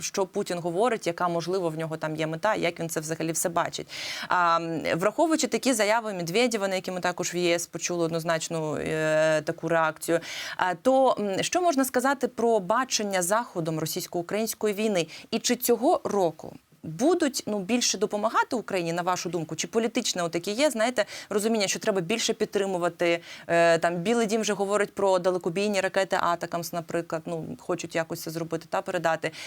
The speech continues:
Ф шістнадцять ніби як мають бути, м, влітку вже в Україні. Столтенберг вже сказав про те, що, ну, якщо там партнери, які надають ці літаки, погодять, то, в принципі, Україна може бити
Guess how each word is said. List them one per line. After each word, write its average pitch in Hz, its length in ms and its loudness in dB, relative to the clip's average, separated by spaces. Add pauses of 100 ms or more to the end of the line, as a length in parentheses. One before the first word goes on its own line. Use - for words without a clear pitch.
(120)
Ф 208 100 0
шістнадцять 220 440 0
ніби 208 320 2
як 190 280 -2
мають 190 460 0
бути, 180 440 0 (300)
м, 185 160 -2
влітку 208 280 0
вже 185 160 0
в 185 60 2
Україні. 202 380 0
Столтенберг 190 640 0
вже 165 220 -2
сказав 180 340 -2
про 180 120 -10
те, 185 160 0
що, - 220 -4
ну, 165 180 -2
якщо 170 240 -2
там 160 180 -4
партнери, 160 400 -2
які 151 160 -6
надають 165 300 -2
ці 156 100 -4
літаки, 180 360 -2 (300)
погодять, 240 440 2
то, 180 80 -2
в - 40 -6
принципі, 240 360 0
Україна 208 360 0
може 196 240 -2
бити 202 400 0